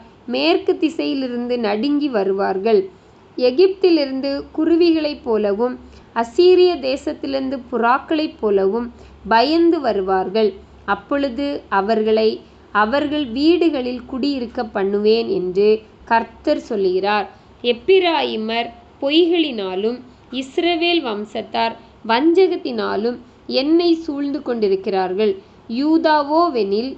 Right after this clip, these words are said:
இன்னும் தேவனோடே அரசாண்டு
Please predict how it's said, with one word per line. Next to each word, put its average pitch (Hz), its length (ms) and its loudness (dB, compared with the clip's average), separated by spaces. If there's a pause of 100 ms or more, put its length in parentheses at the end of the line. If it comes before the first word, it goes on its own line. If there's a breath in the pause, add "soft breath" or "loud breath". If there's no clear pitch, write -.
(100)
இன்னும் 311 580 2
தேவனோடே 269 800 -2 (100)
அரசாண்டு 208 760 -2